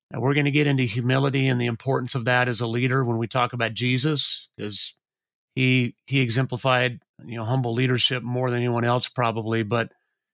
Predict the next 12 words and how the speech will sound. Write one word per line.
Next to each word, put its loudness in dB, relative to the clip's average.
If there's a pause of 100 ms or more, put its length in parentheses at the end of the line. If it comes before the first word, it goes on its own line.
(120)
humility 4
is 2
so 4
important. 0 (640)
We -2
need 4
to 0
be 2
willing 2
to -6
take 0
feedback, 2